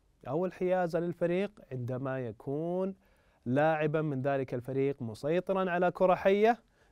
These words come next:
بأن يمسك أو يحاور بها أو أن تكون تحت تصرفه أو تصرفها كرة حية.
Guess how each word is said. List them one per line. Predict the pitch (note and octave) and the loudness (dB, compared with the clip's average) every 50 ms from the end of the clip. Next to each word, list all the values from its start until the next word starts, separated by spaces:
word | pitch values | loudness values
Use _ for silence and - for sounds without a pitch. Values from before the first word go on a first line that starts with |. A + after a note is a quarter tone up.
| _ _ - | _ _ -8
بأن | B2+ A2+ A#2 A#2+ A#2 | -8 -6 -6 -6 -4
يمسك | A#2+ C3+ E3 G3+ G#3+ F#3 - - A#3 A#3 - - - _ _ _ _ _ _ - G3+ | -2 -2 0 0 -2 -2 0 0 0 0 0 -4 -20 _ _ _ _ _ _ 0 6
أو | G#3 A#3 B3+ C4 C4+ B3 - _ - | 8 8 8 8 6 0 -4 _ -8
يحاور | D3+ C3+ B2+ A#2 - - C3 C3+ C#3 C#3+ C#3+ C#3 C#3 C3 B2 | -6 -4 -4 -6 -6 -6 -4 -2 0 0 2 0 0 -2 -2
بها | A#2 C3+ D3 C#3+ C#3+ C#3+ C#3+ D3 D#3 - _ _ _ _ _ _ _ _ _ - | -2 -2 -2 0 0 0 0 -2 -2 -6 _ _ _ _ _ _ _ _ _ 0
أو | D3 E3 F3+ F3 - D3+ | 2 4 4 2 2 -2
أن | C#3+ C#3 | -6 -6
تكون | - - B2 A#2+ - C#3+ C#3 C3+ C3 A#2+ | -6 -8 -8 -8 -6 -6 -6 -6 -6 -6
تحت | C3+ A#2+ A2+ - A#2+ | -8 -8 -8 -10 -14
تصرفه | A2 - - A2 - C3+ C#3+ D3+ D#3+ E3+ E3 D3+ - F3 E3+ F3 | -14 -14 -14 -12 -8 -8 -6 -4 -4 -4 -4 -4 -4 -4 -4 -4
أو | E3+ - C3 A#2+ | -4 -6 -8 -10
تصرفها | A#2+ - A#2 - - A#2+ A#2+ C3 B2+ A#2+ - B2+ A#2+ A#2+ A#2+ A#2+ A2+ - _ _ _ _ _ - - _ _ _ _ | -8 -10 -12 -10 -10 -8 -6 -6 -8 -8 -8 -8 -6 -4 -4 -4 -4 -6 _ _ _ _ _ -20 -20 _ _ _ _
كرة | - - B2 A2 G2+ G2 G#2 - _ _ _ _ _ _ _ _ | -10 -8 -8 -6 -6 -8 -10 -10 _ _ _ _ _ _ _ _
حية. | - - D3 C3 G2 - - - | -4 0 0 0 0 -2 -10 -18